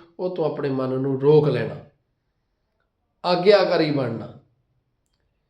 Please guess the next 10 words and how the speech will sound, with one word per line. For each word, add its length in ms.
ਜਿਵੇਂ 240
ਆਪਾਂ 460
ਕਹਿ 200
ਦਿੰਦੇ 280
ਹਾਂ 60
ਨਾ 80
ਵੀ 160
ਆਹ 280
ਤਾਂ 160
ਮਨੁੱਖ 480